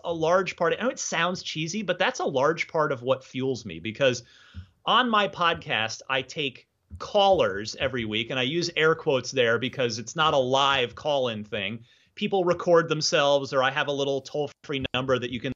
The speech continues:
just leave a message on, and it sends me an M P three file. And I'll put, you know, eight, nine, ten people t-,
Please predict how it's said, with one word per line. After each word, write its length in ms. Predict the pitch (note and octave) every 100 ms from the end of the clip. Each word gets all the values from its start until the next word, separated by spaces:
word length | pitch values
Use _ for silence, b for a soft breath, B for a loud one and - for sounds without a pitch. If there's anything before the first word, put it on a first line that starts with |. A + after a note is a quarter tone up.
| A#2
just 200 | A2+ A2+
leave 220 | A#2+ A#2+
a 60 | A2+
message 420 | A2 A2 B2 G#2+
on, 240 | G#2+ G#2
and 80 | G#2
it 100 | G#2+
sends 220 | - A2
me 100 | G#2+
an 60 | G#2+
M 100 | G2+
P 140 | A#2
three 180 | G#2+ G#2
file. 420 | G2 G2+ G2 F#2+ b b b b b
And 140 | E3+
I'll 140 | G#3 A3
put, 280 | A3+ B3+ A#3 _ -
you 120 | E3+
know, 260 | C#3+ C3+ - _ _ _
eight, 180 | D#3+ E3
nine, 280 | E3 D3+ C#3+
ten 300 | - D#3+ C#3+
people 640 | - D#3 D3+ C3+ B2 -
t-, 80 | -